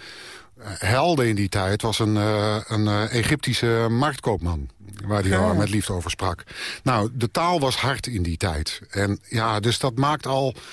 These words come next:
Speaker 1: racisme, ja, weet je, eh, hoe, hoe spreek je elkaar aan?
Speaker 2: Ja, hij was in ieder geval wel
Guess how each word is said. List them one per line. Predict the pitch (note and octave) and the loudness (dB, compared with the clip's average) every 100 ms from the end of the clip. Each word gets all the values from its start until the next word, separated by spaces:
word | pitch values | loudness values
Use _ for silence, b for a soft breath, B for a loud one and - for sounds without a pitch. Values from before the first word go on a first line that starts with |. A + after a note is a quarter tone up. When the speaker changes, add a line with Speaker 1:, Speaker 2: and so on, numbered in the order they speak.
| B B - | B B -6
Speaker 1:
racisme, | F2+ G2+ - A2+ - G#2+ F2 | -4 -2 0 0 0 0 0
ja, | E2+ F2+ F2+ - | 0 -2 -4 -6
weet | - F#2+ | -4 -2
je, | G2+ G#2 - | -2 -4 -2
eh, | G2+ F#2 F#2 | 0 2 2
hoe, | F2+ G2 | 2 0
hoe | G#2 G#2 | 2 2
spreek | G#2+ A2+ G2+ | 2 0 0
je | G2+ | -2
elkaar | E2 G2+ G2+ | -2 0 0
aan? | G#2+ B2 F2 E2 B | 0 0 -2 -6 B
Speaker 2:
Ja, | E3 C#3+ | 0 2
hij | D#3 | 2
was | G#3+ A3+ | 2 4
in | B3 | 4
ieder | A#3+ | 4
geval | - G#3+ | 2 0
wel | G3 A#3 D4+ | 2 0 -2